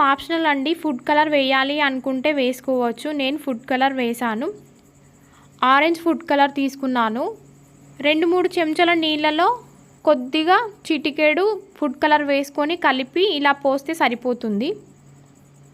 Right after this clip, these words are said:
ఇలా వేసుకున్న తర్వాత కొద్దిగా కుంకుమ పువ్వుని కూడా నీళ్ళల్లో బాగా కలిపి వేసుకోవాలి. కుంకుమ పువ్వు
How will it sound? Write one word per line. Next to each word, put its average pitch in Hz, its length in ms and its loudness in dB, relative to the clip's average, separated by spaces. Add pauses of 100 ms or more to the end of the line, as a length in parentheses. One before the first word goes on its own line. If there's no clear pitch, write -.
(120)
ఇలా 330 220 4
వేసుకున్న 302 380 0 (100)
తర్వాత 294 400 4 (180)
కొద్దిగా 294 420 0
కుంకుమ 294 380 -4
పువ్వుని 294 360 0
కూడా 277 160 0 (100)
నీళ్ళల్లో 277 440 -2
బాగా 254 200 2 (100)
కలిపి 247 300 -2 (100)
వేసుకోవాలి. 233 680 -2 (880)
కుంకుమ 320 360 2
పువ్వు 330 180 2